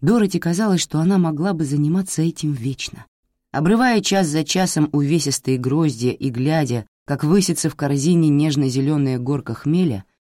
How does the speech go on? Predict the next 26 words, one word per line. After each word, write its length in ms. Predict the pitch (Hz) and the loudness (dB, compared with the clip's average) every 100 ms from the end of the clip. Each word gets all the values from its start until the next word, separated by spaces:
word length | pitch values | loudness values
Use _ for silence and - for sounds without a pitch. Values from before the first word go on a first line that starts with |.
| - | -6
каждый 360 | 135 107 110 | -4 -2 -4
бушель 520 | 104 117 113 - 156 - - | -2 -4 -4 -2 -2 -4 -6
обещал 500 | 135 123 - 107 104 | -2 -2 -2 -4 -4
ей 180 | 113 | -2
еще 300 | 127 - 110 | -2 -2 -4
два 220 | 98 98 123 | -4 -6 -8
пенса. 500 | - 165 92 - 120 _ _ | -4 -4 -6 -10 -14 _ _
Она 240 | 127 156 226 | -2 2 2
ликовала 520 | 208 196 208 247 208 | 2 0 -2 0 0
и 140 | 175 | 0
чувствовала, 760 | 151 - 196 - 165 156 151 147 _ - | -2 -4 -6 -4 -2 0 -2 -4 _ -10
как 200 | 165 - | -10 -4
по 140 | 202 | -4
телу 360 | 202 208 202 175 | -2 0 2 2
разливается 640 | 151 131 139 156 147 - 127 | 0 0 0 0 -2 -4 -6
приятное 580 | 123 120 113 - 107 | -4 -2 -4 -6 -8
тепло. 440 | 95 95 - - - _ _ _ _ _ | -6 -12 -14 -16 -16 _ _ _ _ _
Солнце 480 | - 147 143 - 135 | -4 0 0 0 -2
жгло 320 | 120 123 131 | 0 0 0
ей 240 | 123 120 | 0 -2
кожу, 520 | 101 - 151 123 101 - _ _ - | -4 -4 -4 -2 -6 -12 _ _ -4
а 140 | 131 | 2
ноздри 460 | 196 233 185 165 185 | 4 4 2 2 0
щекотал 640 | - 151 151 143 175 156 | 0 -2 -2 -2 -2 0
бодрящий, 800 | 127 135 131 180 180 151 - 147 | -2 0 2 2 2 0 -2 0
горьковатый, 880 | 131 131 - 127 147 151 123 127 | 0 -2 -2 -2 0 -2 -2 -6